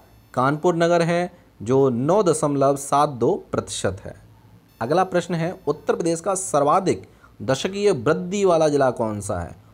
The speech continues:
तो ये आपका गौतम बुद्ध नगर है, जो इक्यावन दशमलव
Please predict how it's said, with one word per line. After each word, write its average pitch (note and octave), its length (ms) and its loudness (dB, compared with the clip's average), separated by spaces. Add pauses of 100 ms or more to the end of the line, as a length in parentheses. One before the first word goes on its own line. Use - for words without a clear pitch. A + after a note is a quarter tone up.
(160)
तो G#2 80 -2
ये A2 120 0
आपका A#2+ 300 0
गौतम A2 600 -2
बुद्ध G#3 320 0 (260)
नगर G#2 400 -2
है, F#2 260 -6 (440)
जो C#3 400 0 (500)
इक्यावन E3+ 560 0
दशमलव D3 540 0